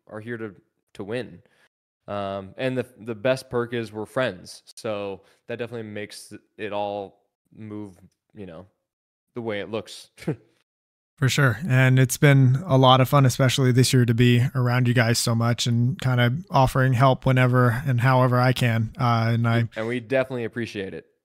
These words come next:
Speaker 2: Yeah. And I, I mean, I'm just thankful for the opportunity, really. And hopefully we can, uh, hopefully I can continue to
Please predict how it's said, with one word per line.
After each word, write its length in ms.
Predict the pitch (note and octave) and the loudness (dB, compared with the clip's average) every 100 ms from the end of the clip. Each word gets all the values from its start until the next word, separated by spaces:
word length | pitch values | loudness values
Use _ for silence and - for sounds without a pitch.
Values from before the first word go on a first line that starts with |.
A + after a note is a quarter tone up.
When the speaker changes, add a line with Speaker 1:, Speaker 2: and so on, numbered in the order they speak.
| _ _ _ - | _ _ _ -8
Speaker 2:
Yeah. 180 | A#2 G#2 | -6 -6
And 420 | - B2+ B2 B2+ - | -2 0 2 0 0
I, 200 | A#2+ B2 - _ G#3 | 0 0 -2 _ -4
I 80 | |
mean, 160 | B2+ B2+ | 0 2
I'm 140 | B2 | 2
just 120 | C3 B2 | 2 2
thankful 260 | C#3 C3+ | 2 0
for 120 | C3 | 0
the 140 | C#3 B2+ | 2 2
opportunity, 500 | A#2 - C#3 C#3 B2 | 2 2 2 4 4
really. 340 | B2+ C3 B2 | 4 4 4
And 220 | A#2 A#2+ | 2 2
hopefully 380 | A#2+ B2+ C3 B2 | 2 2 2 2
we 120 | B2 A#2+ | 2 2
can, 260 | B2+ B2 | 2 2
uh, 340 | A#2+ A#2+ B2+ B2 - _ | 2 2 2 0 -6 _
hopefully 320 | D3+ C#3+ D3+ | 2 4 6
I 80 | C3+ | 6
can 160 | C3+ C3+ | 4 4
continue 460 | C#3 C3 C#3 C#3 | 4 6 6 6
to 320 | C3 C3 C3+ | 6 4 2